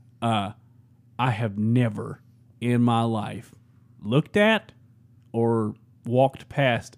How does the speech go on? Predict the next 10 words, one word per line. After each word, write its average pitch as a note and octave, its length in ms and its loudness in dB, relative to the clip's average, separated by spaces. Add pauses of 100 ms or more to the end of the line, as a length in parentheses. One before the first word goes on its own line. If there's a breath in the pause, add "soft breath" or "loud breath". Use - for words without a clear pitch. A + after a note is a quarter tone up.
a A#2 100 -4
Sports A#2 380 -6
Illustrated A2 380 -4
swimsuit G#2 600 -8 (340)
edition. G2+ 460 -6 (100)
I B2 140 0
don't B2+ 180 0
think G#2+ 200 -10
it G2 80 -10
exists. F#2 520 -14